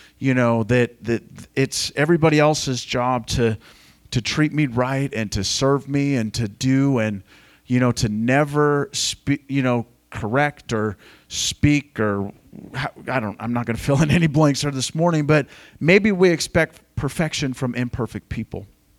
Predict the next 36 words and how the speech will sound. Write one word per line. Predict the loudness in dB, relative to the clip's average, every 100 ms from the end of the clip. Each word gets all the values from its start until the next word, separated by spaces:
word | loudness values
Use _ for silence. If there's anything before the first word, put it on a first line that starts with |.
| _ _ _ _ _ _
The | 2
Bible | 2 4
says | 2 2 0
in | -2
Second | -2 -4
Corinthians | -2 -4 -2 -4
chapter | -4 -4 -4
two | -6 -4 -4 -4 -10 _ _ _ -20 _
and | -2 0
verse | 0
number | -2 -4
ten, | -4 -8 -8 -16 _ _
it | -4
says, | -2 0
Now | 0 0
to | 0
whom | 0 2 0 -2 _ _ _ _ _ -20 -20 -20 -20 -20 _ _ _ _ _ _ _ _ _
"You | 0
forgive | 2 2 4 4
anything, | 4 2 -2 -4 -4
I | -2 0
also | 0 -2 -4
forgive." | -4 -2 -2 -2 -4 -16 -20 -12
So | -2 0
here | 2 0
Paul | 0 -4 -4 -4
is |
speaking | -4 -4 -4 -6
to |
the | -6
church | -4 -4 -4 -6
because | -6 -2 -2
there | 0
was | 0 0
just | -2 0 0
this, | -2 -2